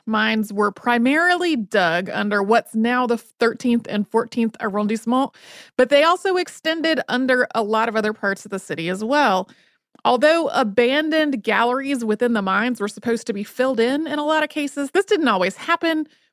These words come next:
When it did happen, naturally, the fill material that was used was never as strong or as stable as the limestone that had been taken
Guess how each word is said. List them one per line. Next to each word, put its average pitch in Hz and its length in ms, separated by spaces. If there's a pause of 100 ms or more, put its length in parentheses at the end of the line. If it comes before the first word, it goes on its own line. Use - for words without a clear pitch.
(220)
When 262 140
it 202 160
did 269 200
happen, 285 580
naturally, 240 480
the 202 100
fill 277 440
material 269 680
that 226 140
was 220 180
used 214 260
was 220 200
never 294 320
as 220 120
strong 233 600
or 202 180
as 196 160
stable 233 580
as 196 220
the 202 120
limestone 226 720
that 202 100
had 202 160
been 190 160
taken 185 320